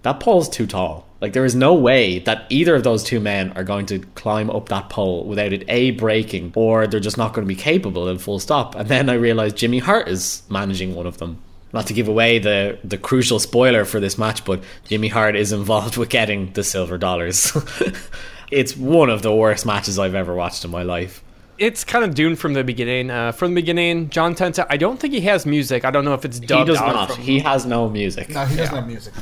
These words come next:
Speaker 1: Yeah.
Speaker 2: You know, it's just not the way to get somebody over with when you just have no, no, no presentation for them at all. And
Speaker 1: This is also a good example of, uh, Ted's overspending, because
Speaker 2: Mm-hmm.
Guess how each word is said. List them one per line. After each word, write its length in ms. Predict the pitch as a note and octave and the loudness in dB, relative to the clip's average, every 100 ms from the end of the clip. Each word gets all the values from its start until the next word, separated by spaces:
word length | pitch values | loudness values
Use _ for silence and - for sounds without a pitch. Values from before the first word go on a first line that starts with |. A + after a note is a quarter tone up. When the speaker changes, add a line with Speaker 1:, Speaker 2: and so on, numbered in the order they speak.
| - - | -10 -10
Speaker 1:
Yeah. 160 | - - - - | -12 -12 -14 -12
Speaker 2:
You 60 | - | -8
know, 80 | D#3 | -4
it's 160 | E3+ - | -4 -4
just 120 | - | -2
not 140 | G#3 | 0
the 80 | F#3 | 2
way 160 | D#3+ D#3+ | 4 2
to 80 | |
get 140 | C#3+ C#3 | 0 -2
somebody 280 | C#3 B2+ A#2 | -2 -2 -2
over 300 | A2+ A#2+ A2+ | -2 -4 -4
with 220 | A#2 - | -6 -6
when 120 | C3 | -6
you 220 | B2+ B2+ | -4 -4
just 160 | A#2+ C3+ | -4 -4
have 160 | B2+ | -4
no, 220 | C3 F3 - | 0 -2 0
no, 180 | F#3+ G#3+ | 0 2
no 280 | A3 A#3+ A#3+ | 4 4 4
presentation 540 | G#3 F#3+ F3 E3 D#3+ | 0 2 0 0 0
for 180 | D#3 D3+ | 0 2
them 400 | D#3 D3 C#3 - | 2 0 -4 -4
at 120 | C#3 B2+ | -2 2
all. 480 | B2 B2 B2 A#2+ | 2 4 4 2
And 400 | A#2+ A#2+ A2+ A2+ - - - | 0 -2 -4 -8 -14 -20 -4
Speaker 1:
This 180 | E3+ F#3+ | 0 2
is 140 | G3 | 4
also 420 | E3 D#3 C#3+ B2+ A#2+ | 6 4 4 0 2
a 20 | |
good 160 | C3 | 2
example 540 | B2+ G#2+ A#2 A#2 A2+ G#2+ | 2 2 0 2 0 0
of, 280 | G#2 G#2 F#2+ | 0 -2 -2
uh, 260 | G2 F#2 F2+ - - - - - | -2 -2 -4 -12 -20 -20 -20 -12
Ted's 440 | - A#2 A2 G2 - | -2 0 2 -2 -2
overspending, 840 | A#2 A2 A#2 - A2+ A2+ B2 C#3+ - - | 0 2 0 0 0 0 -2 -4 -8 -4
because 500 | A2+ A#2+ A2 G#2+ | 0 2 2 2
Speaker 2:
Mm-hmm. 80 | - | -6